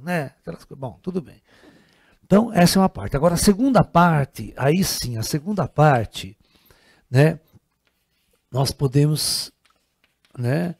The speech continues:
relatar como visões, visões, as visões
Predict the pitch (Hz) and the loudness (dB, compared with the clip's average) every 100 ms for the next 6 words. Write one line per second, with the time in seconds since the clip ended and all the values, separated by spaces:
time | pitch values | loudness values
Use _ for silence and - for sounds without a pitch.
0 | _ _ _ _ - 143 139 123 - 147 | _ _ _ _ 2 4 4 2 0 0
1 | 156 - 151 160 147 131 - 151 175 143 | 0 -2 -2 -2 -4 -10 -4 -2 0 0
2 | 143 156 - - - _ _ _ _ _ | 0 -2 -4 -6 -10 _ _ _ _ _
3 | _ - 151 180 123 135 143 - - _ | _ -4 0 0 0 -2 -4 -8 -14 _
4 | _ _ _ _ _ _ _ _ _ _ | _ _ _ _ _ _ _ _ _ _
5 | _ _ _ _ _ _ _ _ _ 131 | _ _ _ _ _ _ _ _ _ -8
6 | 117 123 170 - 135 143 143 - - | -8 -8 -6 -2 -2 -2 -4 -8 -10